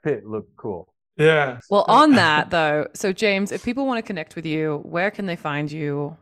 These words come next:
Speaker 3: on the social media or whatever, the thing that you didn't have growing up? Where can they, where can they find you?
Speaker 1: Uh, you can find me at,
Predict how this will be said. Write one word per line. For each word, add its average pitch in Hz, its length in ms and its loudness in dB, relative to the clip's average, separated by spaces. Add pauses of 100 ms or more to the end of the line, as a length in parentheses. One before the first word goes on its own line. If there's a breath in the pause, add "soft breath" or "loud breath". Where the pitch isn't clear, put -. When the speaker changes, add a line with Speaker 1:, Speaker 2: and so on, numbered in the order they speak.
(140)
Speaker 3:
on 156 200 -6
the 151 60 -10
social 151 480 -2
media 147 420 -2
or 143 280 -4
whatever, 147 320 -2
the 151 80 0
thing 208 220 0
that 175 80 -2
you 170 80 -4
didn't 156 260 -6
have 139 260 -6
growing 147 280 -4
up? 104 220 -6
Where 160 140 -2
can 165 160 -10
they, 151 340 -2 (360 soft breath)
where 240 100 -4
can 262 80 2
they 277 80 4
find 320 280 2
you? 165 280 0 (840)
Speaker 1:
Uh, 139 280 -10
you 147 100 -10
can 147 160 -10
find 113 380 -4
me 110 160 -4
at, 90 200 -6